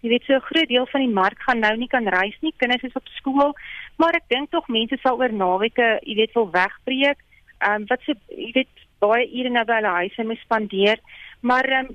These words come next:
die realiteit is ook, jy weet, dat daar verskeie mense was wat nie salarisse ontvang het in hierdie tyd nie, of verlaagde salaris,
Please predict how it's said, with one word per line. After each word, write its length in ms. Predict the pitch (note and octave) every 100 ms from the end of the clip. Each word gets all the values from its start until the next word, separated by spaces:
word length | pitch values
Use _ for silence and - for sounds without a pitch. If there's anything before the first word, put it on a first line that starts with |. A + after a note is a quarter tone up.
| -
die 100 | C4+
realiteit 560 | C#4 D4+ D4+ - F4 F#4
is 120 | G4 C#4+
ook, 160 | D4+
jy 80 | D4
weet, 80 | C#4+
dat 60 | C4+
daar 180 | B3+ -
verskeie 420 | - - D4+ D4+
mense 320 | A3+ A3 A#3
was 200 | A#3+ A#3
wat 100 | A3+
nie 120 | B3 B3
salarisse 540 | A3+ F3+ F3+ A#3 -
ontvang 340 | B3+ - C4 C4
het 100 | -
in 80 | C4
hierdie 240 | B3 B3+
tyd 220 | - C4 C4+
nie, 100 | B3+
of 160 | -
verlaagde 560 | A#3+ G#3 F3 F3+ - A#3+
salaris, 500 | A#3+ G3+ F#3+ G3 G#3